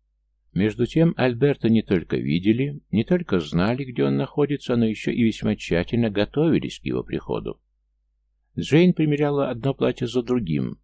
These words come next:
постоянно смотрела в зеркало и без конца спрашивала мнение пожилой и весьма упитанной негритянки в замысловатом платке.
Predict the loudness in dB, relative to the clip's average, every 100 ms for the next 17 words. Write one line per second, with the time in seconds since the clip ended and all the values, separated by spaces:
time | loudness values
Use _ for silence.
0 | _ -8 -6 -2 0 0 -4 -4 -2 -2
1 | 0 0 0 0 -6 -4 -6 -4 -4 -4
2 | -6 -4 -6 -4 0 2 2 0 0 -2
3 | -2 0 0 0 -2 -2 -4 -6 -4 -4
4 | 0 0 2 0 0 -4 -2 -4 -4 -8
5 | -6 -4 -4 -4 -4 -4 -6 -6 -6 -8
6 | -10